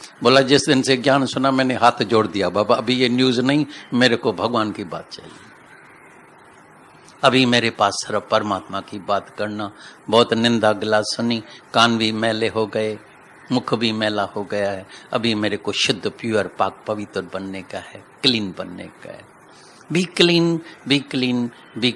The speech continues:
clean rather than clever। होशियार नहीं बनना, ज्ञानी कभी नहीं बनना, बोझ हो जाएगा, blood pressure हो जाएगा, कभी paralyze attack भी हो जाएगी, लेकिन clean जरूर बनो।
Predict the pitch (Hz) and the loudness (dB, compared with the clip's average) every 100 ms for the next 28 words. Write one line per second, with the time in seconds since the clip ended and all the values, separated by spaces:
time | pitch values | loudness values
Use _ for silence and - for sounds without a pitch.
0 | - 110 104 104 98 - - 104 107 98 | -2 -4 -4 -6 -10 -18 -6 0 2 2
1 | 85 90 92 90 - 101 87 82 82 117 | -2 -2 -4 -6 -2 -2 -2 -4 -4 -4
2 | 123 139 147 160 139 131 117 101 127 143 | 2 2 4 4 2 0 0 0 2 2
3 | 147 156 170 170 147 127 110 101 - - | 2 2 0 0 -2 -2 -4 -10 -12 -20
4 | - - - 95 127 113 104 98 90 90 | -20 -20 -12 2 4 4 0 0 -4 -4
5 | 90 - - - - - - - - 127 | -8 -10 -20 -20 -20 -20 -20 -14 2 4
6 | 120 - 127 - 117 107 101 98 90 90 | 4 2 2 2 2 2 0 -2 -2 -4
7 | - 110 117 123 120 117 117 113 - 117 | -2 0 0 2 2 4 2 -2 -4 2
8 | 131 127 104 107 98 95 95 92 95 - | 2 2 -4 -6 -6 -6 -8 -10 -14 -16
9 | - - 107 107 107 - - 147 131 104 | -20 -4 -4 -2 -6 -10 0 2 2 0
10 | - 82 78 - - - - | -4 -8 -12 -18 -20 -20 -20